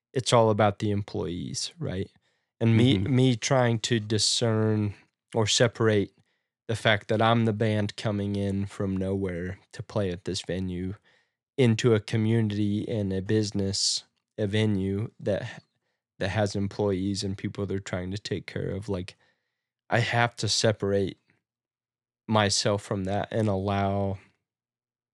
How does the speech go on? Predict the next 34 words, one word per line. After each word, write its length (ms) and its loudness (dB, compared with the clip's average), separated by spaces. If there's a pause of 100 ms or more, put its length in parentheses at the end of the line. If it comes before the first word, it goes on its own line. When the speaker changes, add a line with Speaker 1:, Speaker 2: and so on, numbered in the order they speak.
(1200)
Speaker 1:
because 360 2
I 100 4
think 280 -2
as 220 2
a 60 0
band, 440 0
you've 240 -4
been 200 0
convinced 640 -4
that 180 0
you're 280 0
the 140 -4
best 560 -4
part 320 -2 (100)
of 200 -4
what's 260 -4
happening 480 -2
that 160 -4
night, 280 -4 (440)
right? 220 -4 (420)
Speaker 2:
Mm-hmm. 200 2
Speaker 1:
Like, 200 2
we're 280 8
the 140 4
reason 380 4
everyone's 480 0
there. 460 -4 (100)
So 560 -2 (580)
we're 200 8
the 100 0
kings 440 -4
of 180 -4
it. 160 -8 (140)
Like, 280 -2